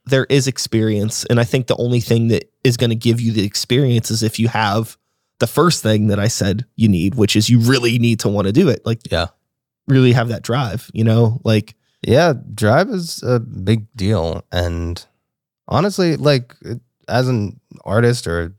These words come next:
Speaker 2: as just someone who, like, lives and breathes doing stuff that's creative,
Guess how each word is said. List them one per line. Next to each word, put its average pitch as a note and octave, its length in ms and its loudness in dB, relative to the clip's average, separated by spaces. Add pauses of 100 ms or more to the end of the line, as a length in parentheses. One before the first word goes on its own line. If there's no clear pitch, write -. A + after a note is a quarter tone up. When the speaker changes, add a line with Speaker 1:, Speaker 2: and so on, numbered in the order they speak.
(100)
Speaker 2:
as F2 240 -4
just F2 200 -8
someone G2+ 220 0
who, F2+ 120 0
like, E2 220 -2
lives F2+ 540 -4
and F2+ 240 -6
breathes F2 560 -4
doing F2 460 -2
stuff - 360 -2
that's E2 220 -4
creative, F2 460 -2